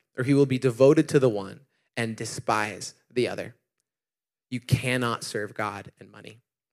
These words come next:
And that verse, while Jesus may have been speaking about money in that exact moment, you can fill in the blank for money.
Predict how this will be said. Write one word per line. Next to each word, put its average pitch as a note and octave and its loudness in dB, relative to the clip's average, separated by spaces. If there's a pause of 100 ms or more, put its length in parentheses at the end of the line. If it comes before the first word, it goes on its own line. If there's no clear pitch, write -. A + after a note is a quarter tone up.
(760)
And B2+ 0
that B2+ 0 (300)
verse, C#3+ 6
while A#2 2
Jesus A#2 -6
may A#2 -2
have A#2 -2
been A2 -4
speaking A#2 -8
about G#2+ -6
money A2 -6
in A2+ -18
that G#2 -10
exact A2 -4
moment, G#2 -18 (840)
you B2 -4
can A#2+ -8
fill C#3+ 4
in C3 2
the A#2+ 2
blank G2+ -8
for - -16
money. - -20